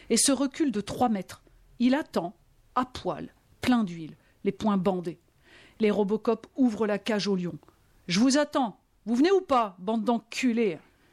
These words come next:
Il se rue à l'intérieur, glisse, se casse la gueule. Avec ses pieds, il éclate les viscères de ceux qui sont tombés. Les autres essaient de l'attraper à trois, à quatre, mais lui, il glisse,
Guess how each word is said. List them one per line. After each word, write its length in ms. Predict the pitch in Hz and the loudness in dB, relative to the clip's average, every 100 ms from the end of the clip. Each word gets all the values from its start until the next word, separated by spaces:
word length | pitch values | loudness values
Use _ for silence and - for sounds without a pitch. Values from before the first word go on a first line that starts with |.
| _ _ - | _ _ -6
Il 140 | 190 | -2
se 180 | 175 - | 0 2
rue 280 | 202 185 220 | 0 2 0
à 80 | 190 | 2
l'intérieur, 800 | 185 - 190 170 165 165 208 - - - _ | 0 -2 -6 -6 -6 -8 -10 -14 -20 -20 _
glisse, 540 | 170 196 202 196 - - - | -2 2 2 0 -4 -6 -10
se 180 | - 196 | -6 -6
casse 420 | - 247 185 - | -4 -4 -2 -6
la 140 | 175 | -8
gueule. 240 | 160 156 160 _ _ - - - | -8 -12 -14 _ _ -20 -12 -4
Avec 240 | 214 220 - | 0 0 -2
ses 200 | - 233 | -2 -4
pieds, 340 | - 240 254 | 0 -2 -2
il 160 | 226 185 | -2 0
éclate 460 | 214 - 262 262 | 0 -2 0 0
les 120 | 247 226 | 0 -2
viscères 520 | 233 - - 226 220 | -2 -4 -2 -2 -2
de 80 | 208 | -2
ceux 180 | - | -4
qui 140 | 220 208 | -4 -2
sont 160 | - | -2
tombés. 420 | 202 214 196 190 - - - - - | -2 0 2 0 -2 -16 -20 -20 -2
Les 220 | 214 196 | 0 2
autres 220 | 226 226 | 0 0
essaient 240 | 220 - 214 | -2 -2 -2
de 60 | |
l'attraper 420 | 208 202 208 202 214 | -2 -2 -4 0 0
à 100 | 202 | 0
trois, 380 | - 208 185 | 0 -2 -2
à 120 | 202 220 | -4 -2
quatre, 360 | 226 180 - - - | -2 -4 -6 -14 0
mais 100 | 214 | 2
lui, 200 | 220 240 | 4 4
il 120 | 254 190 | 2 2
glisse, 420 | 240 294 - | 2 2 -2